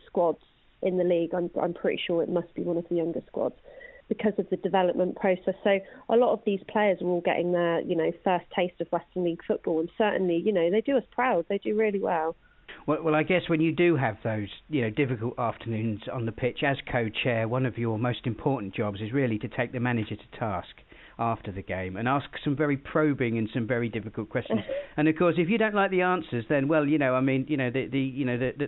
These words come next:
Speaker 2: the, the managerial trapdoor is only, is only a few inches away.
Speaker 1: Yeah, well, um, I'm actually married to the manager, <laughs> um, and I have said I would quite happily sack him if he doesn't improve. <laughs>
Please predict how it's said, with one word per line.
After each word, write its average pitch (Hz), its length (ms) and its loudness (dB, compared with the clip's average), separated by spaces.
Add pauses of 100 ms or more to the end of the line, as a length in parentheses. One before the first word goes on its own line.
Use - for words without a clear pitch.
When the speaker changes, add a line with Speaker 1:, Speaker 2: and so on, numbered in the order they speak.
Speaker 2:
the, 143 120 -6 (260)
the 151 40 4
managerial 160 720 4
trapdoor 139 720 0
is 123 80 -2
only, 120 420 0 (320)
is 135 160 0
only 131 300 2
a - 20 -4
few 139 240 0
inches 120 320 -2
away. 104 480 -2 (1160)
Speaker 1:
Yeah, 185 360 2
well, 185 380 4 (400)
um, 202 320 4
I'm 208 200 2
actually 190 520 -2
married 196 380 2 (100)
to 170 100 0
the 175 80 0
manager, 170 380 0
<laughs> 427 920 2 (1120)
um, 220 320 4
and 220 160 2
I 208 120 2
have 208 280 0
said 202 160 0
I 190 100 2
would 190 140 -4 (120)
quite 196 200 0
happily 190 440 -8
sack 190 240 -4
him 175 120 -2
if 175 100 -6
he 190 80 -6
doesn't 175 260 -2
improve. 180 500 -2
<laughs> - 40 -20